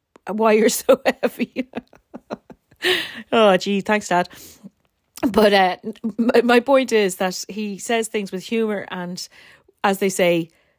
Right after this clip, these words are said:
he criticises with love. No, he genuinely does. He genuinely does. And he was just given his immediate response with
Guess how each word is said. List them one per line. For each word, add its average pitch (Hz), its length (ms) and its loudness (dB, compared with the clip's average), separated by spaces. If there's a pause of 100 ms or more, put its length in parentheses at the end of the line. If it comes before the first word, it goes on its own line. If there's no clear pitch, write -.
(200)
he 277 440 0
criticises 262 800 -4
with 214 240 -6
love. 160 520 -4
No, 226 140 6
he 190 160 2
genuinely 214 520 0
does. 147 420 -4
He 196 100 -6
genuinely 185 480 0
does. 165 240 -4
And 185 180 -6 (300)
he - 80 4
was 240 100 6
just - 200 0
given 208 240 4
his 180 160 -2
immediate 196 340 0
response 175 480 -4
with - 160 -10